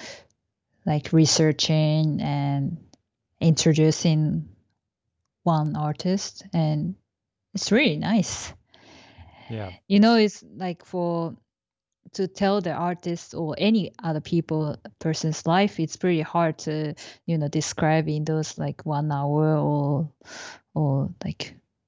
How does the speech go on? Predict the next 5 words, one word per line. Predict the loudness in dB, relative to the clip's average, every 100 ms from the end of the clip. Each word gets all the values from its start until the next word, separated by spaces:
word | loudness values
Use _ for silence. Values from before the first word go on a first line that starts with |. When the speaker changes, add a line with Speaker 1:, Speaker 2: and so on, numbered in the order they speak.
| _
Speaker 1:
few | -20 -16 -14 -16 _ _ _ _ _ _ _ -2
episode, | 0 0 2 2 2 -4
but | -6 -6
still | -2 2 4 4
it's, | 2 -2 -2 -10 -20